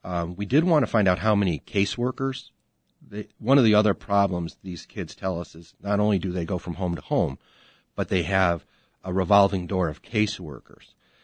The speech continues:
And so they never really get to know the person that's their caseworker. Some of the caseworkers are really good. Some really are overburdened,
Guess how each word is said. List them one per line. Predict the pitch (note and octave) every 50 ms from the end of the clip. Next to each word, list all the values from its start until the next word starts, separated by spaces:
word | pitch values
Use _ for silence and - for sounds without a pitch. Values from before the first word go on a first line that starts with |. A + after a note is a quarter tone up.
| _ _ _
And | - F#2+
so | - - G#2+ G2+
they | G2+ F#2+ F2+ E2+
never | F2 G2 A2 A2 G#2 G#2+ G2+
really | F#2 F#2+ G#2 G2+ G2 F#2+
get | E2 F#2+ - -
to | - F2
know | E2+ F2+ F2 F#2 F2+ F#2 F#2 F#2 F2+ F2 E2 D#2 D2 D2 _ _
the | - F2
person | - - F#2 E2 - - E2 D#2 C#2+
that's | D2 D#2 - -
their | - E2
caseworker. | - - D#2+ D2 - - - C#2+ C2 - - A#1 A1 _ _ _ _ _ _ _
Some | _ - - A#2+ B2+
of | A#2+
the | B2 B2+
caseworkers | - B2 A#2+ A#2+ - C3 A#2+ - B2+ A2+
are | B2 A#2
really | A#2+ A#2+ B2 B2 B2+ A#2
good. | A#2+ B2+ D3+ -
Some | - - - A2 A2+ B2 A2+ G#2+
really | A2 A2 B2 B2+ B2 A#2 -
are | F#2 F#2+ F#2
overburdened, | A#2+ B2 A2 A2+ G2+ E2 G#2+ G2 G2+ G#2 B2 D3+ D3+ -